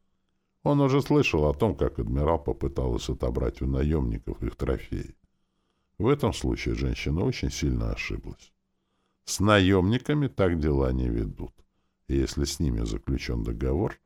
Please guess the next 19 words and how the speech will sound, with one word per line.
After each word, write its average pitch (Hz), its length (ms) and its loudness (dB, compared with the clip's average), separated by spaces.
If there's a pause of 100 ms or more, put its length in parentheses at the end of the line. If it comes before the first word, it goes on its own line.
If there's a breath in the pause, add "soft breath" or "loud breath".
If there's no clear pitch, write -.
(320)
его 85 240 6
нужно 73 340 0
соблюдать. 57 720 -6 (880)
Ведь 82 300 -2
в 95 160 2
данном 127 400 6
случае 73 440 0
речь 90 280 2
идёт 80 260 0
не 78 100 0
просто 87 400 0
о 107 40 4
каких-то - 560 -4
разумных, 71 600 -2
имеющих 67 540 -2
отношение - 640 -4
к - 120 -12
обыкновенному 60 840 -2
быдлу. 64 440 -4